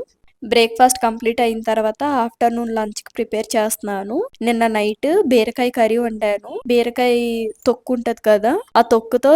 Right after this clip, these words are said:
ఈరోజు మార్నింగ్ పచ్చడి అయితే చేస్తున్నాను. నేను ఇలా బీరకాయ తొక్కు పచ్చడి చాలా టైమ్స్ చేశానండి. ఎప్పుడు చేసినా టేస్ట్ అయితే భలే వస్తుంది. మీరు ఎవరైనా ట్రై చేయాలనుకుంటే రెసిపీని ఒకసారి ఎక్స్‌ప్లెయిన్ చేస్తాను.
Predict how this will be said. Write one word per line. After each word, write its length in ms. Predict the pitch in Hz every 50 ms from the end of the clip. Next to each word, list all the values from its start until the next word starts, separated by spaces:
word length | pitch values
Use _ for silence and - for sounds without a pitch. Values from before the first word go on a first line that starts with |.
| 339 302
ఈరోజు 340 | 269 240 226 226 226 247
మార్నింగ్ 500 | 226 220 214 208 208 214 226 226 220 240 302 381
పచ్చడి 360 | 247 240 240 - 240 226 240
అయితే 200 | 226 233 254 254 254
చేస్తున్నాను. 720 | 240 214 208 226 - - - 220 214 208 202 214 226 302 480 - _ _ _ _ _
నేను 280 | 240 233 247 240 233 240
ఇలా 220 | 233 233 240 277 330 339 302
బీరకాయ 400 | 247 233 233 226 226 262 262 -
తొక్కు 220 | 254 233 - -
పచ్చడి 380 | - 240 240 - - - 262 302 311 - -
చాలా 380 | - 233 220 220 226 240 254
టైమ్స్ 380 | 254 - 254 240 240 247 - -
చేశానండి. 760 | - 285 240 233 - - 226 226 220 220 214 214 214 247 302 349 415 440 - _ _ _ _ 226 220
ఎప్పుడు 360 | 233 - _ _ - 269 254
చేసినా 420 | - 269 262 240 233 - - 285 311 339 349 311 - _ _
టేస్ట్ 380 | - 240 233 226 247 233 - 254
అయితే 220 | 233 226 226 285 294
భలే 340 | 254 240 220 214 214 214 233
వస్తుంది. 580 | 233 226 233 - - - 240 233 220 208 214 254 349 440 - - - -
మీరు 220 | 240 240 240 240
ఎవరైనా 440 | 247 247 240 226 220 233 233 226 233
ట్రై 220 | 233 - 233 220 220
చేయాలనుకుంటే 840 | 220 - 233 226 226 220 220 226 220 233 240 - 214 214 220 - 254 277
రెసిపీని 420 | 285 269 233 - - - 240 226 226
ఒకసారి 420 | 226 - - - 220 220 220 233
ఎక్స్‌ప్లెయిన్ 420 | 240 233 - - - 226 226 233 226
చేస్తాను. 580 | 226 214 214 214 - - 226 208 196 202 233